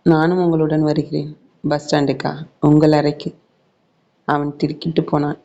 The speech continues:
"சே, சே, don't be silly" என்றான். அதெல்லாம் நாம் ஏற்கனவே பேசி முடிவெடுத்தாகிவிட்டது. உனக்கு விருப்பமில்லாததை நீ செய்ய வேண்டுமென்ற கட்டாயமில்லை. இப்போது எனக்கு விருப்பம் வந்திருக்கிறது. நோ, நோ,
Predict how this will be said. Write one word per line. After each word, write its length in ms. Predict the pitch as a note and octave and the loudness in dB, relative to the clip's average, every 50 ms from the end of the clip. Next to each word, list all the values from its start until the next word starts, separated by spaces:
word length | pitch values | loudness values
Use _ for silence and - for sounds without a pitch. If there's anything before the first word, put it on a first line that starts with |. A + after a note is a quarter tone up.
| _ | _
"சே, 200 | - - E3 E3 D#3+ | -4 -2 -2 -2 -2
சே, 160 | D#3+ - F3+ F#3+ G3+ G3+ - - _ _ _ _ _ _ - C#3+ | -2 -2 -2 -2 -2 -6 -12 -18 _ _ _ _ _ _ -4 0
don't 260 | C#3+ D3 D#3 E3+ F3 E3+ | 2 2 4 2 2 2
be 100 | - D3+ D#3 - - | 0 0 0 0 0
silly" 260 | A#2+ C3 C3+ C3+ C3 D#3+ - - _ _ _ _ - | 0 2 2 0 0 -2 -8 -12 _ _ _ _ 0
என்றான். 480 | C#3+ C#3 C#3 C3 - - E3 C#3+ - - _ _ _ _ _ _ _ _ _ _ _ _ _ - | 2 2 4 2 2 0 -2 -2 -6 -10 _ _ _ _ _ _ _ _ _ _ _ _ _ -2
அதெல்லாம் 400 | D3 D3 D3 C#3+ D3 D3 D#3+ E3+ | 0 2 2 2 2 2 2 2
நாம் 240 | F3+ E3+ D#3+ D#3+ D#3 | 2 2 4 4 4
ஏற்கனவே 460 | D3+ D3+ D#3 D3+ - D3+ D#3 D#3+ E3 | 4 2 2 2 2 2 4 4 2
பேசி 360 | E3 E3 E3 E3 E3 - - | 2 2 0 0 0 0 0
முடிவெடுத்தாகிவிட்டது. 1000 | E3 D#3 D3 D3+ D3+ D3 C#3+ D3 - C#3+ C#3 C#3 D3 C#3 C#3 C#3 - D3 - - - _ | 2 4 4 4 4 2 2 0 0 -2 0 0 0 -2 -2 -2 -2 -4 -4 -6 -12 _
உனக்கு 320 | - D3 C#3+ C#3+ C#3 C#3 C#3+ | -4 0 0 0 0 2 2
விருப்பமில்லாததை 840 | C#3+ C#3+ C#3+ C#3+ - D#3+ D#3+ D#3 D3 D3 D3 C#3+ E3 - - D#3 D#3+ | 2 2 0 0 -2 0 0 0 -2 -2 -4 -4 -6 -2 0 2 2
நீ 120 | D#3 D3 | 2 0
செய்ய 340 | C#3+ D3 - C#3+ C#3+ C#3+ D3+ | -2 -2 -2 0 0 2 0
வேண்டுமென்ற 600 | D3+ D3+ D3 D3 D3 C#3+ C#3+ C#3 C#3+ C#3+ - - | 0 0 0 0 0 0 0 0 -2 -2 -2 -2
கட்டாயமில்லை. 720 | D#3+ - - - - D3+ D3 D3 D3 C#3+ C#3+ C#3 C#3 D3 - _ _ _ _ _ _ _ _ _ _ _ _ _ _ _ _ _ _ _ _ _ _ _ - | -2 -2 -4 -2 -2 -4 -4 -4 -4 -6 -6 -6 -8 -10 -12 _ _ _ _ _ _ _ _ _ _ _ _ _ _ _ _ _ _ _ _ _ _ _ -10
இப்போது 400 | E3 D#3 - - D#3+ D#3+ E3 E3 | -10 -8 -2 0 0 2 4 4
எனக்கு 260 | D#3+ D#3+ D#3+ - C#3 | 4 2 0 0 0
விருப்பம் 360 | D3+ D3+ - - - E3+ E3+ | 0 0 0 0 -2 -2 -2
வந்திருக்கிறது. 800 | D#3+ D3+ D3+ D3 D3+ D3+ D3 D3 - D3 D3+ D3 D3 - - - _ _ _ - | 0 -2 -2 -4 -4 -4 -4 -6 -4 -4 -4 -4 -6 -8 -12 -14 _ _ _ -6
நோ, 220 | D#3+ D#3 D3+ D#3 | -2 -2 0 2
நோ, 240 | D#3 D#3 D#3+ E3 | 2 2 2 0